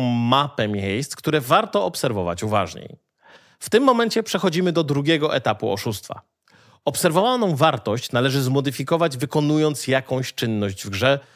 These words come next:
co zwykle nie jest trudne, bo wystrzelenie jednego pocisku, czy też upokarzające ugryzienie przez pierwszopoziomowego szczura nie należą do skomplikowanych operacji.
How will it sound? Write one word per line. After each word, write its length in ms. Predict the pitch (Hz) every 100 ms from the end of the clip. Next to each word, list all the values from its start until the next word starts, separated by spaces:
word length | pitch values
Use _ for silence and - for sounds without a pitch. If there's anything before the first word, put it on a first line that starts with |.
| _ _
co 220 | - 349 277 240 - - -
zwykle 400 | - 123 131 127
nie 100 | 135
jest 180 | 131 -
trudne, 400 | 151 147 113 92
bo 160 | 104
wystrzelenie 600 | 104 127 - 139 139 131
jednego 320 | 123 104 107 104
pocisku, 580 | 117 190 196 - 160 151 _ _
czy 120 | -
też 240 | 143 131 - -
upokarzające 840 | 151 - 147 139 139 151 143 131
ugryzienie 560 | 135 123 135 131 113 107
przez 240 | - 117
pierwszopoziomowego 1040 | - 135 120 - 120 120 113 110 101 98
szczura 440 | 101 - 180 156 160 - _ _
nie 120 | 165
należą 360 | 220 208 190 175
do 80 | 147
skomplikowanych 680 | - 123 123 113 104 95 98
operacji. 540 | 95 90 73 - -